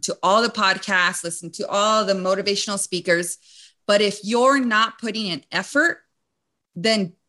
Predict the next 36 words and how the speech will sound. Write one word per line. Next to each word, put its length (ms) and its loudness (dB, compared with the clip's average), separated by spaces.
don't 540 0
think 300 -4
that 160 0
it's 140 -6
just 240 -4
gonna 220 -4
be 460 -6
laid 280 2
out 240 2
for 140 -10
you 320 -6
on 200 -4
a 40 -4
golden 400 -6
platter. 460 -2
And 80 -4
I 80 2
feel 180 0
that 160 2
that's 220 -2
where 140 -2
people 380 -2
tend 340 -6
to 100 -6
get 220 0
mixed 360 -6
up 220 -2
with, 160 0
like, 300 -4
the 180 -2
woohoo 420 -2
stuff, 320 -2
whatever 300 0
they 100 -2
call 220 2
it. 100 0